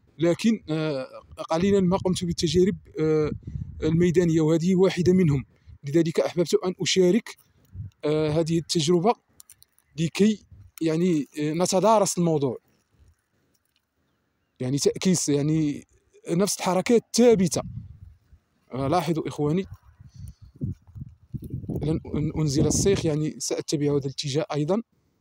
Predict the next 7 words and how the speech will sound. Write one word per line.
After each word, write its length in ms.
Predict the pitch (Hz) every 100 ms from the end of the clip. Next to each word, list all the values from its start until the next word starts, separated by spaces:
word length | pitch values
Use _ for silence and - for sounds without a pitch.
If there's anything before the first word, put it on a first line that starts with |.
| _ _ _ _ _ _ _ _ -
لنرى 560 | 139 170 175 185 170 165
هل 140 | 160
تلك 280 | - 170 180
الحركات 420 | - 170 165 180
صريحة 480 | - 175 208 151 - _ _ _ _ _ 165
أم 140 | 170
عشوائية. 520 | 160 160 165 - 135